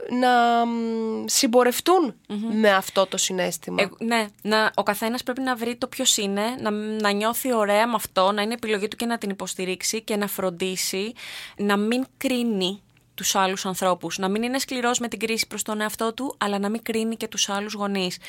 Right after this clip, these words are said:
Speaker 2: Ας αφήσουμε τον καθένα να βρει ποιος θέλει να είναι και να πορευθεί με το παιδάκι του σε αυτό, σε αυτή την πορεία. Εσύ σαν γονιός, ο κάθε άνθρωπος σαν γονιός, παίρνει την ευθύνη και παίρνει και το αποτέλεσμα των πράξεών του.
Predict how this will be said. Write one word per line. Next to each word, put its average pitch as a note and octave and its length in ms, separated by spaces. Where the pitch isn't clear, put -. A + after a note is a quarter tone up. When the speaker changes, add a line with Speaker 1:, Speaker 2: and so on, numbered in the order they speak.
Speaker 2:
Ας G#3+ 160
αφήσουμε A3 460
τον G#3+ 120
καθένα G3+ 400
να G#3 160
βρει G#3+ 300
ποιος - 340
θέλει C4 320
να G#3 180
είναι G3 320
και A#3 180
να A3+ 140
πορευθεί A3 480
με C4 120
το G#3+ 120
παιδάκι F#3 520
του C4 160
σε B3+ 140
αυτό, C4 500
σε - 140
αυτή B3+ 120
την C4 140
πορεία. A3 500
Εσύ B3 440
σαν B3+ 180
γονιός, G#3+ 540
ο C4 60
κάθε B3 300
άνθρωπος A3 460
σαν A#3+ 120
γονιός, G#3 520
παίρνει A#3 260
την B3 160
ευθύνη A3+ 500
και B3+ 120
παίρνει A#3+ 220
και C4+ 100
το B3 140
αποτέλεσμα A#3 640
των A#3 100
πράξεών A3 560
του. D#3 160